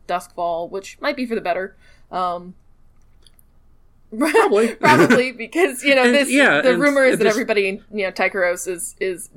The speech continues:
Speaker 1: demon, uh, descended, so I don't think too many people will notice that she is actively a demon now. Um,
Speaker 2: Yeah, believe it or not, uh, you don't get too many, like, you, some people you can tell definitely gl-, glance at you askew,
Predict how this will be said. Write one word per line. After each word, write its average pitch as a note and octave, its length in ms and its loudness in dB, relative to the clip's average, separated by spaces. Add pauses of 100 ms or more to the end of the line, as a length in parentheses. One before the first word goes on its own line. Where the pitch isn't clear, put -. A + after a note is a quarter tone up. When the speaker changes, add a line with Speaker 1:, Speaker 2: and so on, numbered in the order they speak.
Speaker 1:
demon, G3+ 560 -4 (480)
uh, F3+ 280 2
descended, F#3+ 840 -4
so F3+ 580 -4
I - 60 -12
don't F#3+ 180 -6
think G3+ 200 -6
too A3+ 100 -8
many G3 140 -4
people G3 280 -10
will F3 80 -12
notice F3 400 -8
that F3 120 -14
she G3 200 -10
is F3+ 200 -10
actively F#3 500 -4
a F3+ 80 -8
demon F3+ 460 -8
now. F3 380 -6 (760)
Um, F3 540 -14 (280)
Speaker 2:
Yeah, B3 280 0
believe A#3+ 340 0
it A#3 80 0
or G#3 60 2
not, G3+ 360 -4
uh, F3 260 -2 (100)
you D#3 140 -6
don't F#3+ 260 -2
get E3+ 280 -4
too E3 200 -4
many, D3+ 340 -4 (400)
like, F3 140 0
you, G#3+ 240 -4
some A#3 240 -2
people F#3 360 -2
you E3 120 -4
can D#3 120 -2
tell C#3 240 -4
definitely C3 580 -8 (280)
gl-, D3 260 -12
glance C3+ 380 -6
at C3 60 -8
you C#3 180 -8
askew, C3 800 -8